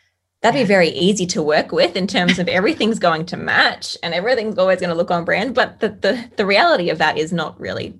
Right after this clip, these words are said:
Speaker 1: <laughs> so probably
Speaker 2: Totally.
Speaker 1: don't do that.
Speaker 2: And I think this is where personality comes into play because I picture that and I'm like, "Oh,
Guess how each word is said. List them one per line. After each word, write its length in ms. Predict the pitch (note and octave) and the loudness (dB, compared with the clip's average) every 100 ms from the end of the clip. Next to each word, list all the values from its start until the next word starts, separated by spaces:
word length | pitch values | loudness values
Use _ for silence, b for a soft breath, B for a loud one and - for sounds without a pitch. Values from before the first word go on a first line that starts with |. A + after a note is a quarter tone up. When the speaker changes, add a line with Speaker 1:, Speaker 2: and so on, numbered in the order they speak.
| _ | _
Speaker 1:
<laughs> 140 | _ | _
so 960 | - D#4+ E5 D#5 D5+ - C5 - - G3 | -2 -2 -4 -12 -6 -4 -4 -8 -4 -4
probably 300 | A3 G#3+ F#3+ | 2 2 2
Speaker 2:
Totally. 240 | F3+ G3+ D#3 | 0 -2 -2
Speaker 1:
don't 220 | - - | -4 -6
do 160 | - | -10
that. 260 | - - - _ _ _ - | -10 -12 -14 _ _ _ 0
Speaker 2:
And 120 | G#3+ | 0
I 80 | A#3 | 0
think 220 | A3+ - | -4 -6
this 140 | A3 | -8
is 140 | A#3+ A3 | -8 -4
where 140 | F3+ | -4
personality 560 | F3 D3 C#3+ G#2 B2+ C3+ | -4 -6 -6 -8 -8 -10
comes 240 | D#3+ D3 | -14 -12
into 160 | D3+ D#3+ | -16 -12
play 220 | - - | -12 -10
because 300 | D3+ D#3 D#3+ | -12 -12 -6
I 280 | D3 C#3+ C#3+ | -4 -4 -6
picture 360 | - - - | -12 -14 -12
that 140 | D3+ B2+ | -8 -8
and 100 | C3+ | -8
I'm 120 | C3 | -10
like, 160 | C#3 - - | -12 -8 0
"Oh, 240 | F#3 | 0